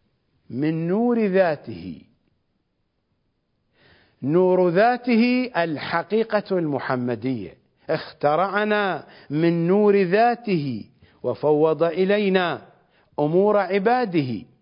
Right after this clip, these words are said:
فنحن نفعل بإذنه ما نشاء، ونحن إذا شئنا شاء الله، وإذا أردنا أراد الله،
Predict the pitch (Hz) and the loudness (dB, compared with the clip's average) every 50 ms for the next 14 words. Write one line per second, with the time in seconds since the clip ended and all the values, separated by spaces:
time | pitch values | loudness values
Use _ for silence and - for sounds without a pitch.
0 | _ _ _ _ _ _ _ _ _ _ _ _ _ _ _ _ _ _ _ _ | _ _ _ _ _ _ _ _ _ _ _ _ _ _ _ _ _ _ _ _
1 | - - - - 180 190 214 262 254 - - - 196 185 165 139 107 - - _ | -20 -8 0 0 0 2 2 0 -2 -2 -4 -2 0 2 2 2 0 -2 -6 _
2 | _ _ _ _ _ _ _ - 131 170 233 262 254 - - - 175 190 196 196 | _ _ _ _ _ _ _ -6 -2 0 0 0 -2 -4 -10 -6 -2 -2 0 2
3 | 185 185 170 165 185 170 196 226 214 185 196 202 208 196 156 202 208 202 196 190 | 2 0 2 0 -2 0 0 -2 -2 -2 0 0 2 2 2 2 2 2 2 2
4 | 175 160 - - - _ _ _ _ - 123 147 156 151 147 143 139 123 - 180 | 0 -2 -4 -8 -16 _ _ _ _ -6 -2 -2 0 0 0 0 -2 -2 0 0
5 | 185 202 196 170 120 - - - _ _ _ _ - - - 113 135 143 156 190 | 0 0 0 -2 -6 -8 -16 -20 _ _ _ _ -20 -10 -2 0 2 2 2 0
6 | 190 - - 202 196 185 165 185 170 165 170 165 160 143 - - - 202 247 - | -2 -2 -2 -2 -2 0 0 0 0 2 0 0 0 -4 -8 -6 -6 -6 -6 -4
7 | - 208 208 202 196 185 165 143 - - - _ _ _ _ _ _ _ _ _ | -4 -2 0 0 0 0 -2 -6 -8 -14 -20 _ _ _ _ _ _ _ _ _
8 | _ _ - - - - 170 185 208 226 233 - 214 214 196 185 175 170 170 160 | _ _ -16 -12 -4 2 2 2 4 2 0 0 -2 -2 -2 0 0 2 2 2
9 | 151 131 110 101 - - - - - - 139 160 156 - 165 160 160 170 160 156 | 2 0 -4 -8 -16 -20 -20 -16 -6 0 0 0 2 0 -2 2 2 2 2 2
10 | - 156 165 165 185 214 208 185 185 208 208 202 202 196 180 165 - - _ _ | 0 0 2 2 2 0 0 -2 -2 0 0 0 0 -2 -2 -4 -8 -12 _ _
11 | _ _ _ _ - 147 160 170 180 202 226 233 233 202 208 202 190 180 170 165 | _ _ _ _ -2 0 2 2 2 2 0 0 -2 0 0 0 0 0 2 2
12 | 165 156 143 127 110 - | 2 2 0 -2 -4 -10